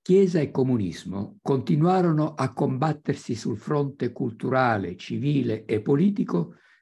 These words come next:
con l'artiglieria pesante. Nel millenovecentoquarantanove la Chiesa di Papa Pio dodicesimo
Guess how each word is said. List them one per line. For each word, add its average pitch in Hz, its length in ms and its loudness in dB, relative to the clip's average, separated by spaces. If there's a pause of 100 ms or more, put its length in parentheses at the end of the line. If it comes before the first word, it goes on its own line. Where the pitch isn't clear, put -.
(120)
con 143 240 2
l'artiglieria 156 800 0
pesante. - 680 -10 (1600)
Nel 135 180 2
millenovecentoquarantanove 139 1900 2
la - 120 -4
Chiesa 165 400 4
di 120 200 -2
Papa 147 440 0
Pio 160 480 0
dodicesimo 117 1040 -4